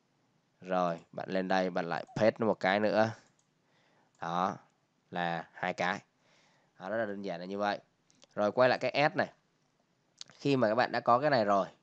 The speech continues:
các bạn chỉ việc là lưu này lại thôi. Đó, lưu cái này vào. Bạn có thể là lưu vào OneNote hoặc là lưu vào Favorite cũng được. Đó.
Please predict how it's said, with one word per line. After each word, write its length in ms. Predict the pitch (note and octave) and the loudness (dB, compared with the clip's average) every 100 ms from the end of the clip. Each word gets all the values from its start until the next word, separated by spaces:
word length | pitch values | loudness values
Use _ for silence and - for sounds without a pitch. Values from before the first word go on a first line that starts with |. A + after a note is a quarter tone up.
| _ _ | _ _
các 80 | - | -6
bạn 160 | B2 G2+ | -4 -4
chỉ 120 | G2 | -4
việc 220 | G2+ F#2+ | -4 -4
là 260 | F#2+ F#2+ G2 _ - | -2 -2 -4 _ -10
lưu 280 | G2 G#2+ G#2+ | -4 -4 -2
này 100 | G#2+ | -4
lại 180 | G2 G#2 | -4 -4
thôi. 120 | G#2+ - _ _ _ _ _ _ _ _ | -6 -6 _ _ _ _ _ _ _ _
Đó, 160 | F2+ G2 | -10 -8
lưu 320 | G#2 G#2+ G2+ | -4 -4 -4
cái 80 | A2 | -4
này 180 | A2 F#2+ | -4 -2
vào. 280 | F#2+ F2+ - A2 | -2 -4 -8 -8
Bạn 180 | G2+ | -8
có 60 | G#2+ | -6
thể 120 | A2+ | -6
là 120 | F2+ | -4
lưu 200 | F2+ G2+ | -4 -4
vào 220 | G#2 F#2+ F#2 | -2 -2 0
OneNote 460 | G2+ G#2+ B2 D3 - _ _ _ - | -2 6 6 6 2 _ _ _ -20
hoặc 180 | - | -12
là 380 | F#2+ F2+ F2+ F#2 _ _ _ _ | -8 -6 -6 -8 _ _ _ _
lưu 220 | G2 G2 | -10 -6
vào 160 | G2+ F#2 | -2 -4
Favorite 460 | - G#2+ G2+ G#2+ B2 | -2 -4 -2 -2 -4
cũng 160 | - B2 | -6 -2
được. 220 | A2 - _ _ _ _ _ _ _ - | -2 -2 _ _ _ _ _ _ _ -12
Đó. 220 | F2+ | -10